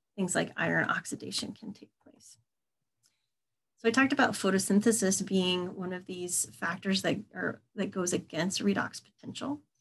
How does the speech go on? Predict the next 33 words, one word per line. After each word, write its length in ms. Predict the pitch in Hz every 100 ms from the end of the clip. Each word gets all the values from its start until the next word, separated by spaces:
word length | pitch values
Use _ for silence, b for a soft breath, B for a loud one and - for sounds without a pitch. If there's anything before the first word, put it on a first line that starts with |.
| _ _ _
So 220 | - 180
light, 600 | 180 196 214 220 - - -
temperature, 360 | 214 214 214 190
and 140 | 180
nutrients 520 | 190 208 220 202 208 -
all 280 | 185 185 196
control 400 | - 208 180 175
photosynthetic 760 | - - - - 220 240 240
rates. 460 | 247 247 - - - _ _ _ _ _ 185
Um, 260 | 170 170
the 40 | 175
story 380 | - 233 214
is 100 | 180
about 300 | - - -
carbon, 680 | - - 254 247 196 240 302 B B B _ -
carbon 200 | 190 185
fixation, 760 | - - 196 202 240 262 262
but 200 | 208 -
it's 140 | 202 -
often 420 | 185 202 190 190
easier 300 | 196 190 196
in 80 | 180
aquatic 380 | 180 175 196
systems 440 | - 214 - 208 208
to 60 | -
measure 320 | 175 - -
oxygen 560 | - 147 - 220 240 240
production 680 | 254 254 240 262 254 247 B B _
because 160 | 202 196
that's 180 | 175 -
correlated 600 | - 170 170 170 - 196
with 160 | 202 -
photosynthesis. 880 | - - - 208 - - - -